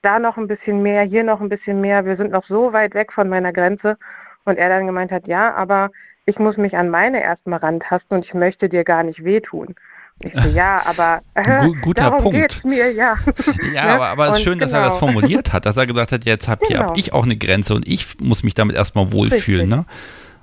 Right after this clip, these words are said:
Speaker 2: Mhm.
Speaker 1: Richtig.
Speaker 2: Ähm, da
Speaker 1: Und
Speaker 2: hat
Speaker 1: das
Speaker 2: der
Speaker 1: hab ich auch so akzeptiert. Also ich hab dann auch gesagt, "Okay, dann tasten wir uns langsam voran und dann gucken wir mal, wo deine Grenze ist." Und die hat er dann auch immer weiter verschoben.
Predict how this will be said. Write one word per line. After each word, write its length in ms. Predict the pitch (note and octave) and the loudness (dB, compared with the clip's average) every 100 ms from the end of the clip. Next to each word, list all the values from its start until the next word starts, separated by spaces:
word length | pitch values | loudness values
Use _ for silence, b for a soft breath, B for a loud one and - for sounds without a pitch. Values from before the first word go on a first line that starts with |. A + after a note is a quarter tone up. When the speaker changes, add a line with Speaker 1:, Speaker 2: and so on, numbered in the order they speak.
| _ - | _ -6
Speaker 2:
Mhm. 340 | G2+ G2+ G#2 | -2 0 0
Speaker 1:
Richtig. 100 | D#3 - B B B B - | -2 -10 B B B B -4
Speaker 2:
Ähm, 140 | A2+ - - | -4 -4 -6
da 80 | G#2+ | -2
Speaker 1:
Und 60 | - | 0
Speaker 2:
hat 60 | |
Speaker 1:
das 80 | F#3 | 0
Speaker 2:
der 80 | - | 0
Speaker 1:
hab 160 | A3 | -2
ich 160 | A3 G#3 | -4 -2
auch 140 | G3+ - | -2 -2
so 80 | A3+ | 0
akzeptiert. 880 | G#3 - - G#3+ - F#3+ F3 E3 | 0 -2 -6 -6 -6 -4 -2 0
Also 200 | F3+ F3+ | 0 0
ich 140 | G3+ G#3 | -2 -2
hab 120 | G#3 | 0
dann 180 | G#3 F#3 | 0 0
auch 120 | F#3 | -2
gesagt, 300 | F#3 F#3 - | -2 -4 -4
"Okay, 340 | - - B3+ C4 | -10 -2 -2 0
dann 240 | G3+ G3+ B B B | -2 -2 B B B
tasten 380 | - A3 - A3+ | -2 -2 -2 -2
wir 100 | G#3 | 0
uns 160 | G3+ - | 0 0
langsam 400 | G#3 G3+ G3+ G3+ | 0 0 0 -2
voran 600 | - G3 F#3 G3+ A#3+ B3+ | 0 0 2 0 -2 -2
und 320 | G3+ G3+ G3 | -2 -2 -2
dann 420 | F#3+ F#3 F#3+ G3 - | 0 0 -2 -4 -8
gucken 280 | - B3+ B3 | -4 -4 0
wir 100 | A#3 | 0
mal, 240 | A3+ A3+ G3 | 0 0 -2
wo 80 | |
deine 300 | G3 F#3 A3 | 0 0 0
Grenze 340 | G#3+ A3 A3+ - | 0 -2 -2 -4
ist." 200 | A3+ G#3+ | -4 -2
Und 100 | F#3+ | -4
die 140 | F3+ | -2
hat 140 | F#3 F#3+ | -2 0
er 120 | G3 | 0
dann 160 | F#3+ | 0
auch 140 | F#3 F#3 | -2 -4
immer 260 | G3 F3+ F3 | -2 -2 0
weiter 280 | F3+ F#3+ | 0 0
verschoben. 640 | F#3 F#3 - G3+ A3 B3+ | -2 -6 -2 -2 0 -2